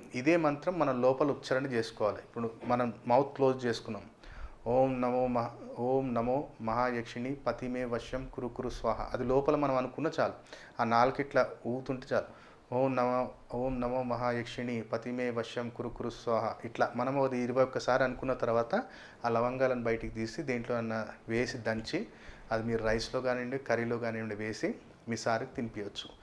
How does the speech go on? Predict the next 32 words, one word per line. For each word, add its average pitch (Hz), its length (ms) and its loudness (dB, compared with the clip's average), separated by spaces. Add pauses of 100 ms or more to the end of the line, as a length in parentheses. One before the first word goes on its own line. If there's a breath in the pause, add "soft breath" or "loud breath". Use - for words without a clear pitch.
(380 loud breath)
ఈ 147 40 4
ప్రక్రియ 151 500 6
కాదు 151 540 6 (140)
మనకి 127 320 -2
లాస్ట్ 120 360 6
ఆప్షన్ 139 280 0
అన్నప్పుడు 131 260 -4
మాత్రమే 120 420 0
ఈ - 20 -2
ప్రక్రియ 123 460 -2 (140)
చేయండి. 107 540 -4 (500 loud breath)
అమావాస్య 127 500 4
రోజన్నా 131 300 2
చేయొచ్చు 131 400 -2
లేదా 143 140 2
పౌర్ణమి 123 380 2
రోజన్నా 120 340 -2
మంత్రోచ్చారణ 117 760 -2
చేసి 117 340 -2 (380 loud breath)
ఫస్ట్ 120 240 0
సిద్ధి 120 320 -6
పొందిన 131 320 -2
తర్వాత 123 380 0
ఎప్పుడైనా 127 480 -2
ఇరవై 117 220 0
ఒక్కసారి 113 460 -2
మంత్రాన్ని 117 480 -4
ఉచ్చారణ 117 440 -2
నాలుక 113 320 2
మీద 117 160 -2
లవంగాలను 107 480 -2
పెట్టి - 400 -4